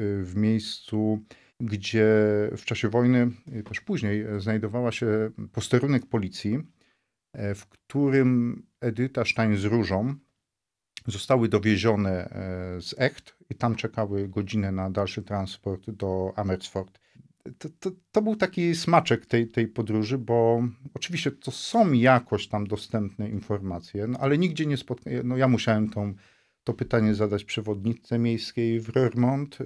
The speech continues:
gdzie znajdował się posterunek policji w tamtych czasach. E, dowiedziałem się, dzisiaj jest tam po prostu budynek, w którym jest sklep nowoczesny, nie ma upamiętnienia po, po, po, po tym wydarzeniu.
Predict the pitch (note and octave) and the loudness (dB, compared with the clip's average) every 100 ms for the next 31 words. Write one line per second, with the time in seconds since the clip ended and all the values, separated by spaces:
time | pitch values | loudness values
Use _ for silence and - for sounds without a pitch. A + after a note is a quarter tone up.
0 | A2 G2 G2 A#2+ G#2+ A2 G#2 G#2 G2+ - | -8 -6 -2 0 2 0 0 -2 -4 -6
1 | F#2+ G#2 - G2 G#2 C3 B2 - A#2 A#2 | -10 -10 -6 -4 -2 -2 -2 -2 -4 -4
2 | - A2+ G#2+ - A2 G#2+ A2 - A2 G#2 | -6 -8 -6 -2 -2 -2 -8 -4 -4 -4
3 | G#2 G2+ - _ - F#2 F#2 G#2 A2+ B2 | -6 -8 -10 _ -12 -8 -4 0 2 4
4 | A#2+ A#2 - A2+ G#2 G2+ - G2+ - F2+ | 4 2 0 0 0 -2 -4 -4 -4 -10
5 | E2+ - F#2 G2 G#2 G2 F#2+ - - F#2+ | -10 -12 -14 -4 -2 0 -2 -4 -8 -6
6 | F2+ - - D3 C#3+ D3 - _ A2+ G#2+ | -4 -4 0 6 6 6 -10 _ -10 -6
7 | F#2+ E2+ E2 A#2+ A#2 - A2+ A2 G#2+ _ | -4 -6 -2 0 0 -2 -2 -2 -6 _
8 | _ _ - G2 A2+ G#2+ G#2+ G2+ G2+ G2+ | _ _ -12 -2 0 0 -2 -2 0 0
9 | G#2 - A#2 G#2 F2 E2 - - - - | 0 4 4 4 0 -6 -12 -14 -14 -16
10 | - - - G#2 G#2 G2+ G2 F#2+ F#2 G#2 | -18 -12 -8 -6 -4 -4 -4 -4 -4 -2
11 | G#2+ B2 C#3+ | -2 -2 -4